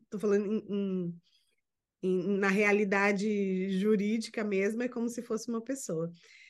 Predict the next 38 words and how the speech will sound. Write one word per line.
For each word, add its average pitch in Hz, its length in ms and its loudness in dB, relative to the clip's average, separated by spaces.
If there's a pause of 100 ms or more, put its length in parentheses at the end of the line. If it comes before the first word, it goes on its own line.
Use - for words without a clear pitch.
(220)
Então, 220 920 4
é, 202 420 4 (580)
e 226 120 -2
eu 220 100 6
tava 247 180 6
falando 240 300 4
justamente 294 540 -2
isso 294 140 -4
com - 80 -4
a 294 80 0
Mana, 233 340 0
de 240 160 -6
que 233 160 -10
quando 247 200 4
eu 294 60 4
cheguei 233 400 2
aqui, 247 580 -2
a 202 80 -2
no-, 254 260 0
a 254 80 0
realidade 277 580 0
dos 262 200 -4
cães 214 420 0
no 202 120 -2
Brasil, 190 580 0
pelo 190 240 -2
menos 202 300 0
a, 202 60 2 (120)
a 175 80 -6
realidade 185 560 0
que - 140 -6
eu 214 220 2
vivia 190 480 -2
lá, 247 340 -2 (520)
né, 190 200 2
alguns 190 380 2
anos 190 260 2
atrás, 196 720 -2